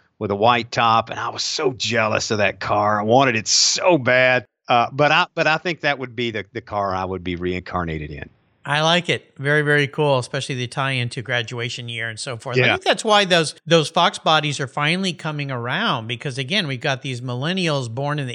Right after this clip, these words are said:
Speaker 2: eighties, nineties, and, or they were teenagers then, junior high, and they really thought those were cool, and now they can go out and buy one. So that new generation of car buyers, collectible car buyers, is coming through.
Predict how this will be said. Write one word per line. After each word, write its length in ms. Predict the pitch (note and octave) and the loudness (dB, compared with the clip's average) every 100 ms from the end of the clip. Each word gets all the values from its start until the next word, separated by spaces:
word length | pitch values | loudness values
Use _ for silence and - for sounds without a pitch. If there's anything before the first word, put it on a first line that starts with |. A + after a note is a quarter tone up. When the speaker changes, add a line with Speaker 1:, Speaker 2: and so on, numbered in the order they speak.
| B2+ | -6
Speaker 2:
eighties, 180 | D3+ B2+ | -6 -6
nineties, 520 | B2+ C3+ D3 D3+ C#3 _ - | -4 -4 -4 -6 -8 _ -6
and, 340 | C#3 C3+ C3 | -2 0 -2
or 220 | B2+ B2+ | -4 -4
they 120 | B2+ A#2+ | -4 -4
were 120 | A#2 | -6
teenagers 580 | - F3+ E3+ C#3+ C#3+ C#3 | -4 0 0 0 -4 -2
then, 480 | D3 C#3+ C#3 C3+ | -2 -2 -2 -6
junior 300 | A#2+ C#3+ C#3+ | -6 -4 -2
high, 260 | C3+ C3+ C3 | 0 0 0
and 140 | B2+ | -2
they 100 | A#2 | -4
really 380 | A2+ C#3+ C#3 A#2+ | -4 -2 -2 -4
thought 320 | A2 B2 A#2 | -8 -8 -8
those 240 | C3+ B2 A2+ | -8 -10 -10
were 80 | A2+ | -12
cool, 400 | - D3 B2 A#2+ | -6 -4 -4 -4
and 120 | A#2 | -4
now 340 | A#2+ A#2+ A#2+ _ _ | -4 -4 -6 _ _
they 100 | B2 | -16
can 160 | A2 A#2 | -14 -10
go 100 | A2+ | -6
out 200 | A2 - | -6 -8
and 80 | A2 | -6
buy 240 | A#2 B2 | -2 -2
one. 260 | C3 G#2+ G2+ | -4 -10 -10
So 300 | - A#2+ G#2+ - | -8 -8 -10 -12
that 180 | B2+ C3 | -10 -4
new 160 | C#3 | -4
generation 800 | B2 B2+ B2 A#2 A#2 A#2 - A#2 | -2 -4 -4 -4 -6 -8 -10 -12
of 140 | G#2+ | -14
car 240 | - A#2+ A#2+ | -10 -10 -8
buyers, 360 | A2+ A2+ G#2+ | -6 -6 -8
collectible 540 | G#2+ B2+ A2 A#2 A2 G#2+ | -12 -14 -14 -14 -16 -12
car 180 | A#2 A2 | -10 -8
buyers, 440 | G#2+ G#2+ G#2 - | -10 -10 -12 -14
is 100 | A2+ | -16
coming 320 | - A#2 G#2 - | -14 -14 -16 -18
through. 420 | B2 A#2 A2 G#2+ | -14 -12 -12 -14